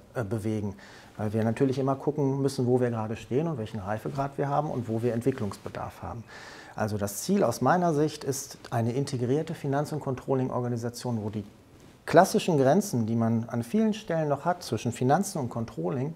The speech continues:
zunehmend aufgehoben werden. Das geht los bei unterschiedlichen Bewertungssichten. Unser Controlling arbeitet noch mit kalkulatorischen Abschreibungen, kennt die Finanzbuchhaltung nicht und mündet dann auch in Abteilungsgrenzen. Und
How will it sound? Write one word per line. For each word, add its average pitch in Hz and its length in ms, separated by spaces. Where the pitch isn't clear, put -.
zunehmend 180 500
aufgehoben 117 680
werden. - 200
Das 117 180
geht 123 200
los 160 300
bei 123 500
unterschiedlichen 123 640
Bewertungssichten. 180 1040
Unser 107 200
Controlling 117 460
arbeitet 110 420
noch 107 120
mit 113 140
kalkulatorischen 113 720
Abschreibungen, 165 560
kennt 196 260
die 143 60
Finanzbuchhaltung 156 840
nicht 196 220
und 135 180
mündet 196 380
dann 117 140
auch 123 320
in 160 360
Abteilungsgrenzen. 113 960
Und 127 240